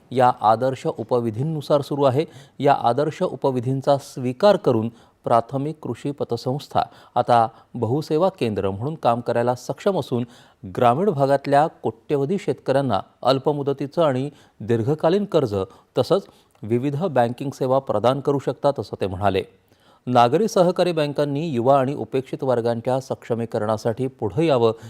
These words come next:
असं आवाहन त्यांनी केलं. देशातल्या शहरी सहकारी बँकांच्या कामकाजातही लक्षणीय सुधारणा होत आहेत. युवा पिढीला सहकारी चळवळीशी जोडलं जात आहे.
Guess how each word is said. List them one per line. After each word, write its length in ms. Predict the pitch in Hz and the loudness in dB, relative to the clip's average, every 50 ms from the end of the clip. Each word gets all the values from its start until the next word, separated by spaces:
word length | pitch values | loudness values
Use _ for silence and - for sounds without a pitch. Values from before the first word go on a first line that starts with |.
| - _ | -12 _
असं 220 | - 123 - 131 127 - | -4 -2 -2 -2 -2 2
आवाहन 440 | - 107 101 101 104 98 92 104 107 | 4 4 4 4 4 -2 -4 -6 -8
त्यांनी 280 | - 98 90 87 87 | -6 -6 -6 -6 -10
केलं. 260 | 90 - 104 98 98 - - _ _ _ _ _ - _ _ _ _ _ - | -8 -6 -2 0 0 -2 -2 _ _ _ _ _ -20 _ _ _ _ _ -4
देशातल्या 600 | 120 139 143 135 - 180 170 - 175 175 180 190 165 - - - _ _ - - - | 0 0 0 2 2 -2 -2 0 2 2 2 2 0 -2 -10 -20 _ _ -12 -4 -2
शहरी 420 | 151 131 139 156 156 165 185 180 | 0 0 2 0 0 0 -2 -2
सहकारी 560 | - - 143 120 117 139 135 - 180 196 202 | -2 -2 -2 0 0 -2 -2 -2 -2 0 0
बँकांच्या 540 | 175 151 135 131 123 135 131 127 - 139 135 | 0 -2 -4 -2 -2 -2 -2 -2 -2 -2 -4
कामकाजातही 880 | 135 - 127 117 110 110 - 120 117 104 117 120 - 147 120 104 95 - - - _ _ _ - | 0 2 0 0 0 0 0 0 0 0 0 -2 -2 -2 -2 -2 -6 -8 -10 -18 _ _ _ -4
लक्षणीय 540 | 110 117 110 - - 139 127 127 135 135 | -2 -2 -2 -2 -4 -4 -4 -2 -4 -6
सुधारणा 460 | 131 - - 104 98 104 123 131 135 143 | -6 -6 -10 -8 -4 -2 0 0 2 0
होत 180 | 135 131 - | 0 0 0
आहेत. 220 | 147 123 123 143 143 - _ _ _ _ _ _ _ _ _ _ - | 2 2 2 0 -2 -6 _ _ _ _ _ _ _ _ _ _ -6
युवा 240 | 113 117 123 131 | -2 2 2 2
पिढीला 420 | 131 - 135 123 127 131 131 127 131 - _ _ _ | 2 2 0 0 2 2 2 0 0 -4 _ _ _
सहकारी 500 | - - 135 110 120 127 - 143 131 143 | -6 -4 -4 -2 -2 0 0 0 0 0
चळवळीशी 540 | 139 - 131 123 123 127 131 123 - 147 147 | 0 0 0 0 2 0 -2 -2 -4 -6 -6
जोडलं 420 | 131 107 104 101 98 95 113 143 | -6 -4 -4 -4 -4 -2 -2 0
जात 220 | 135 135 127 - - | 2 2 0 2 0
आहे. 120 | 120 117 | 0 -2